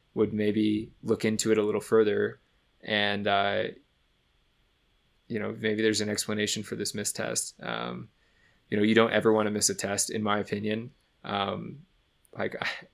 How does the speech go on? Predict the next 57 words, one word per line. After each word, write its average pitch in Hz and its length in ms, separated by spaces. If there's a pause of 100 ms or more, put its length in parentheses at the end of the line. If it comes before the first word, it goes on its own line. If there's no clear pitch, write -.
(160)
like, 107 240
I, 110 220
I 107 120
have 104 120
zero 107 240
strikes, 104 500
and, 104 240 (400)
like, 101 160
I 104 100
don't 107 180
even 107 180
wanna 107 180
have 107 180
one. 104 420
And 107 140
I 107 100
think 107 180
if - 100
I 107 100
had 101 140
one, 107 220
I'd 104 160
be 107 80
sweating. - 480 (260)
Like, 101 160
I'd 107 120
be 107 100
updating 104 320
this 101 140
thing 104 120
all 101 120
the 101 80
time. 107 400 (440)
Um, 98 540 (720)
and, 107 120
like, 104 160
you'd 110 100
wanna 104 240
get 95 140
it 98 80
right. 101 320
But, 101 200
I 127 100
mean, 135 160
people 202 220
make 175 200
mistakes. 104 520
Pe-, 160 180
people 143 280
make 127 180
mistakes. 101 400
Brianna 117 680
admitted 107 360
she - 140
made 104 160
a 107 40
mistake 107 560